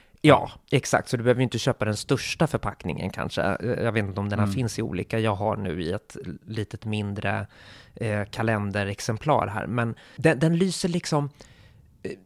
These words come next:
Speaker 1: man märker ändå att det är ett high-end-märke. Jag var inte alls särskilt, eh, förtjust första två, tre dagarna, för jag tyckte så här, "Den här gör ju knappt någonting." Men, eh,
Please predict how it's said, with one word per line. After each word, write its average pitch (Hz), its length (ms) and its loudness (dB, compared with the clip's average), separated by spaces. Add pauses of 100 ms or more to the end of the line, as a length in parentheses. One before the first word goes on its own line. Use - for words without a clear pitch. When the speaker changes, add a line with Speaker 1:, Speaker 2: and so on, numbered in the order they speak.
(240)
Speaker 1:
man 170 220 6
märker 190 360 6
ändå 127 200 2
att - 60 -2
det - 140 -4
är 160 120 4
ett - 100 -2
high-end-märke. 104 720 -2
Jag 123 100 2
var 151 60 -2
inte 156 140 -2
alls 147 360 0
särskilt, - 720 -4
eh, 104 500 -2
förtjust 117 640 -4
första - 420 -4
två, - 260 -6
tre 113 200 -6
dagarna, 127 560 2
för 117 100 -4
jag 107 80 -4
tyckte 110 260 -4
så - 100 -2
här, 107 80 -4
"Den 101 100 -4
här 123 80 2
gör 117 240 4
ju 139 120 4
knappt - 320 -6
någonting." - 400 -6
Men, 120 200 -2 (100)
eh, 107 180 -8